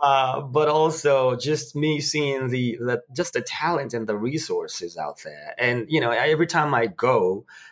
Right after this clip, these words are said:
I'm just always, um, like, I, I'm always amazed, uh, at the things happening. In fact, a couple of, uh, a couple of months ago, I was in, I was in Nigeria, I was in Ghana. So I met a couple of, uh, uh, students from Columbia, Columbia University, uh, some grad students.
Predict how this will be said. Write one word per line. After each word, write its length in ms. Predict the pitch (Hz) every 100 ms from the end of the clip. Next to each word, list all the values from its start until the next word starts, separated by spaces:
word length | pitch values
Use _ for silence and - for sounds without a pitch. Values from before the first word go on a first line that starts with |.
| _ _
I'm 160 | 110 104
just 260 | 107 - -
always, 420 | 110 107 104 98
um, 160 | 110 -
like, 220 | 110 -
I, 160 | 107 95
I'm 180 | 117 120
always 360 | 117 117 110 104
amazed, 760 | 92 92 95 85 73 - - - _ _ _ _ _
uh, 40 |
at 420 | - 175 - 107 107
the 100 | 107
things 300 | 139 123 110
happening. 420 | 95 92 92 95
In 80 | 127
fact, 400 | 160 139 113 -
a 80 |
couple 320 | 113 180 175 165
of, 160 | 139
uh, 180 | 135 120
a 40 | 110
couple 200 | 151 180
of 60 |
months 220 | 165 156
ago, 280 | 139 123 120
I 120 | 110
was 240 | 110 113 110
in, 160 | 110
I 80 | 110
was 160 | 113 113
in 80 | 117
Nigeria, 380 | 113 107 135
I 40 | 123
was 220 | 117 110
in 100 | 107
Ghana. 480 | 104 123 113 95 98 - - -
So 160 | - 143
I 60 |
met 240 | 160 165 185
a 40 |
couple 280 | 180 165 156
of, 160 | 139 127
uh, 40 |
uh, 600 | 123 110 107 110 110 107
students 340 | - 165 147
from 160 | 131 113
Columbia, 540 | - 127 127 113 82 -
Columbia 300 | 117 120 120
University, 720 | 113 104 104 - 90 85 85
uh, 120 | 101
some 180 | 95 110
grad 260 | 104 117 -
students. 460 | - 85 - -